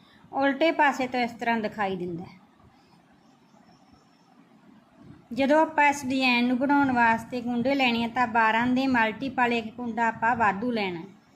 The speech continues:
ਇੱਥੇ ਮੈਂ ਤੁਹਾਨੂੰ ਇਹ ਸੈਂਤੀ ਕੁੰਡਿਆਂ 'ਤੇ ਡਿਜ਼ਾਈਨ ਬਣਾ ਕੇ ਦਿਖਾ ਰਹੀ ਹਾਂ। ਤੇ ਜੇਕਰ ਤੁਸੀਂ ਮੇਰੇ ਚੈਨਲ 'ਤੇ ਨਵੇਂ ਆ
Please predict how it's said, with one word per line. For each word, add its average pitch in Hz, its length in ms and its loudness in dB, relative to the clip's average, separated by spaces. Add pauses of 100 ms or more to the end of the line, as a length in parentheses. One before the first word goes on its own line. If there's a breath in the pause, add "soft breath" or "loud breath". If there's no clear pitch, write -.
(360 soft breath)
ਇੱਥੇ 277 340 0
ਮੈਂ 285 200 4
ਤੁਹਾਨੂੰ 269 380 0
ਇਹ 269 40 -2
ਸੈਂਤੀ 254 540 -4
ਕੁੰਡਿਆਂ 240 460 0
'ਤੇ 233 260 -2
ਡਿਜ਼ਾਈਨ 214 420 -2
ਬਣਾ 202 280 -4
ਕੇ 202 180 -10
ਦਿਖਾ 196 360 -6
ਰਹੀ 165 180 -12
ਹਾਂ। - 140 -14 (1500)
ਤੇ 269 80 -4
ਜੇਕਰ 277 360 2
ਤੁਸੀਂ 311 280 0
ਮੇਰੇ 269 240 2
ਚੈਨਲ 247 400 -2
'ਤੇ 247 160 -6
ਨਵੇਂ 226 420 -4
ਆ 330 60 -4